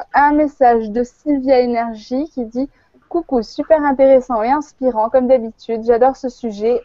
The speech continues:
même n'ayant pas d'enfant. J'aime l'esprit, ça me parle. »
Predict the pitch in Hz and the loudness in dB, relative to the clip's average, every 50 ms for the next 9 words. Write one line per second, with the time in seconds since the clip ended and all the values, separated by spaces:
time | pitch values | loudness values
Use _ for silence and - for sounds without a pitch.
0 | _ _ - 233 254 285 277 262 247 240 233 220 - 262 262 254 233 226 - _ | _ _ -4 -2 0 2 2 2 2 2 0 2 2 2 2 2 0 -2 -4 _
1 | - 208 220 226 214 240 247 247 254 247 240 - _ _ - - 247 254 247 - | -4 -4 -4 -4 -2 -4 -2 -2 -2 -4 -4 -8 _ _ -10 -6 -6 -6 -4 -4
2 | 240 226 226 214 - - 196 180 180 185 | -6 -4 -6 -6 -4 -4 -2 -2 -2 -4